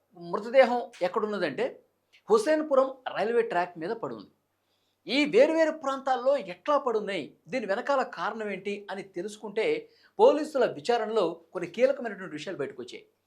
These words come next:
యాక్చువల్గా తొమ్మిదవ తరగతి నుంచి వీళ్ళిద్దరిది ఒకటే ఊరు, తొమ్మిదవ తరగతి నుంచి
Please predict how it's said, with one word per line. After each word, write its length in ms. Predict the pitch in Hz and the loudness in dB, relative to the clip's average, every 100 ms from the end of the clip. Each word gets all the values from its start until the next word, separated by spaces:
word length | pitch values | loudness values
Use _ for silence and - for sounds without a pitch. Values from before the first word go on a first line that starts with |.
| _ _ _ | _ _ _
యాక్చువల్గా 340 | - 226 302 294 | 2 4 6 6
తొమ్మిదవ 460 | 294 226 254 294 | 6 -2 2 4
తరగతి 400 | 269 247 226 214 | 4 0 -4 -4
నుంచి 300 | 220 - 156 - | -6 -6 -8 -8
వీళ్ళిద్దరిది 380 | 127 135 247 | -4 -2 -2
ఒకటే 320 | 254 151 202 277 | -4 -4 0 0
ఊరు, 400 | 196 123 151 - _ _ - | -2 -6 -10 -12 _ _ 0
తొమ్మిదవ 340 | 247 302 294 | 2 4 4
తరగతి 340 | 285 247 233 | 4 0 -2
నుంచి 380 | 233 254 220 - | -6 -6 -8 -6